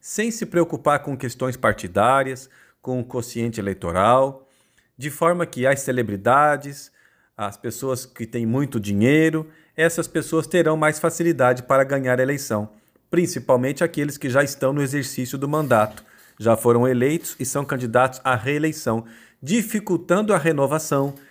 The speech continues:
dificultando que pessoas de bem que vivem na sociedade, em diversas profissões, possam se candidatar e ter chances de serem eleitos.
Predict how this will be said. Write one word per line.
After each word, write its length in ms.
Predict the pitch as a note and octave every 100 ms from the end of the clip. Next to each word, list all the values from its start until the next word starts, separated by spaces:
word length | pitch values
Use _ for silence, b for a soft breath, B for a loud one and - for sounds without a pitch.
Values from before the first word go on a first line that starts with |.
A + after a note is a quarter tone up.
| B B
dificultando 580 | C#3 C#3+ E3+ D#3+ E3 D#3
que 140 | D3+ B2+
pessoas 560 | D3+ - E3 F3+ B2+
de 100 | A2
bem 340 | G2+ A#2+ D3 D3+
que 140 | A2+
vivem 240 | G#2 B2+
na 80 | A#2+
sociedade, 800 | G#2+ - F#2+ F2+ B2+ C#3 A2+ G2+ A2
em 120 | A2+
diversas 520 | A2 G2 A2+ B2+ A#2+
profissões, 600 | A#2 G2+ G2 D3+ E3+ - - b b b b
possam 320 | - E3 D#3+ D3+
se 100 | D#3
candidatar 640 | D3+ C#3+ D3 C#3 C#3+ D3+
e 40 |
ter 220 | D3+ D#3
chances 420 | B2+ C#3+ D3 C#3+ C3+
de 120 | D3+
serem 380 | - A#2 A2+ C3+
eleitos. 520 | C#3+ A#2+ A#2+ -